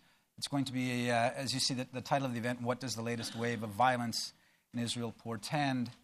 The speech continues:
And that will be part of what we'll discuss, but it's going to be a fairly wide-ranging <clears throat> conversation, which will include about everything aside from baseball, which George, as a visitor here, does not understand, so the World Series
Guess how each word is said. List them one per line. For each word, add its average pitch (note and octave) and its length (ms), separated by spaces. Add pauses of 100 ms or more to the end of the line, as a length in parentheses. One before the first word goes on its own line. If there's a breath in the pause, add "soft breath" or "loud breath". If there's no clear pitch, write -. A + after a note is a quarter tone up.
(360 soft breath)
And A#2+ 80
that C3+ 60
will C3 100
be A#2 100
part F#3+ 320
of C#3+ 80
what C#3 100
we'll A#2+ 120
discuss, A2+ 440
but B2 100
it's A#2+ 120
going C3+ 180
to C3 80
be A#2+ 100
a A#2 40
fairly D#3+ 320
wide-ranging B2 840 (500 soft breath)
<clears throat> D3+ 220
conversation, B2 640
which A2+ 140
will A#2+ 80
include A2+ 420 (640)
about A2 220 (200)
everything C#3 400
aside A#2 280
from A2 140
baseball, A#2 520
which G2+ 220
George, G#2+ 500 (460)
as A2+ 180
a A#2 80
visitor A#2+ 360
here, A#2+ 120
does A2 180
not A2+ 180
understand, A2 580
so - 80
the G#2+ 80
World G#2+ 180
Series G#2+ 400